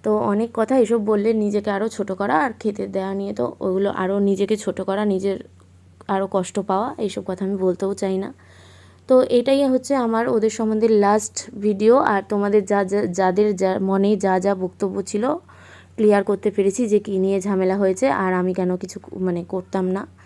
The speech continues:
সেটাও তোমরা নাইনটি নাইন পার্সেন্ট লোক মুখ দেখেই ওনার বুঝে গেছো। আর এক পার্সেন্ট যে বলেছো তাদের উদ্দেশ্যে বলছি যে আমি কেন কিছু করতাম না। আর বলেছো যে স্বপ্নামাসির বাড়িতে গিয়ে করি,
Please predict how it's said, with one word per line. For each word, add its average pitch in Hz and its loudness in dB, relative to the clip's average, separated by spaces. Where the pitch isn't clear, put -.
সেটাও 226 0
তোমরা 247 4
নাইনটি 214 0
নাইন 240 2
পার্সেন্ট 277 0
লোক 240 4
মুখ 233 -2
দেখেই 247 0
ওনার 233 0
বুঝে 214 0
গেছো। 220 -2
আর 202 4
এক 214 -2
পার্সেন্ট 294 0
যে 269 2
বলেছো 254 4
তাদের 214 2
উদ্দেশ্যে 233 -2
বলছি 202 0
যে 240 0
আমি 208 0
কেন 202 -2
কিছু 220 -4
করতাম 180 -6
না। 185 -10
আর 220 2
বলেছো 254 2
যে 262 -4
স্বপ্নামাসির 233 0
বাড়িতে 226 4
গিয়ে 214 2
করি, 202 0